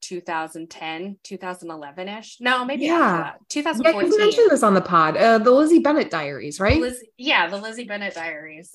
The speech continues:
Speaker 1: um, which was sort of like a modern adaptation of Pride and Prejudice that, uh, like,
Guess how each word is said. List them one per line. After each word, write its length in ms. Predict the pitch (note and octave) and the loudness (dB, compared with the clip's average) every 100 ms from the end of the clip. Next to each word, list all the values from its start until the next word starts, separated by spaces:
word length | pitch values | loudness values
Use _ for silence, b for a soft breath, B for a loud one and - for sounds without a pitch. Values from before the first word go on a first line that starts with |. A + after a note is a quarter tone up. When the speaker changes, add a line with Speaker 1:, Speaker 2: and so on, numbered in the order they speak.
| _ | _
Speaker 1:
um, 520 | G3 F#3+ F3+ E3 F3 - _ | -6 -4 -4 -8 -14 -20 _
which 240 | A3 A3 | -10 -10
was 180 | A3+ - | -10 -4
sort 160 | A3+ | -2
of 140 | G#3+ G#3 | -2 -4
like 160 | F#3+ | -4
a 60 | G#3+ | -4
modern 680 | G3+ G3+ G3+ F#3+ F#3+ F#3 F#3+ - | -2 0 0 -2 -4 -10 -12 -4
adaptation 720 | G3+ G3 - A3 G3+ G3+ F3+ | -2 -4 -10 -14 -14 -12 -12
of 120 | - | -8
Pride 220 | G3+ F#3 | -6 -6
and 100 | F3 | -8
Prejudice 800 | - B3+ A#3 A3 G#3+ G#3 - - - | -8 -8 -8 -10 -8 -10 -14 -16 -6
that, 440 | F#3+ F3 E3+ E3+ | -4 -4 -6 -6
uh, 380 | F#3+ F3+ E3+ E3+ E3+ _ | -4 -2 -2 -6 -10 _
like, 300 | F#3 E3+ E3 | -12 -12 -12